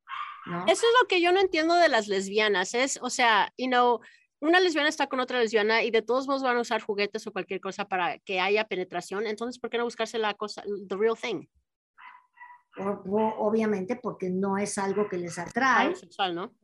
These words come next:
Speaker 1: Eh, usa-, usan, este, pueden usar la lengua, pueden usar los dedos, pero lo que les atrae es estar con otra mujer, el cuerpo de una mujer, la manera de ser de una mujer,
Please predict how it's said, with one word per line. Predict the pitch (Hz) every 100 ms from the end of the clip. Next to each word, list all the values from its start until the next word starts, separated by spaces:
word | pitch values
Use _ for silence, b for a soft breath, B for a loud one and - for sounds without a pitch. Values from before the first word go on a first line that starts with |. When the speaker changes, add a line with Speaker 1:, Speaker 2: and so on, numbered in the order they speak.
| 220
Speaker 1:
Eh, | 226
usa-, | 233 240 233 254 -
usan, | 220 214 233 220 214
este, | 185 - 208
pueden | 208 208 208
usar | 202 180 196
la | 185
lengua, | 196 269 277 269
pueden | 226 214 208
usar | 185 190 190
los | 185 185 180
dedos, | 233 262 294
pero | - 185
lo | 170 165
que | 180
les | 175 180 185
atrae | 170 202 190 196 262
es | 269
estar | 208 - 175
con | 180 170
otra | 170 208
mujer, | 214 226 247 247
el | 240 -
cuerpo | 190 170 185
de | 175
una | 196
mujer, | 202 208 - 240 247 240
la | 208
manera | 175 170 185 185
de | 190
ser | - 185
de | 208
una | 214
mujer, | 226 233 233 254 262